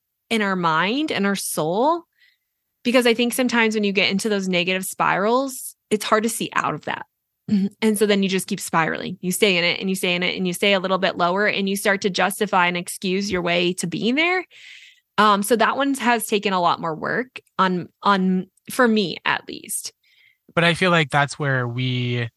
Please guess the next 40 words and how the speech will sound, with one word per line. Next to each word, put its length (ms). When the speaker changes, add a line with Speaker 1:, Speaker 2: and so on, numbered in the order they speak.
Speaker 2:
have 180
learned 240
to 60
help 200
support 320
each 240
other 320
Speaker 1:
Yeah. 200
Speaker 2:
in 160
that. 260
Like, 340
even 280
this 200
weekend, 500
you, 580
um, 560
it 140
was 160
just 180
clear, 340
and 120
maybe 260
it 60
was 220
part 200
of 60
this 140
bold 320
thing 400
or, 300
um, 560
you 120
know, 240
whatever 420
else 420
has 200
been 200
going 280
on 240
recently. 580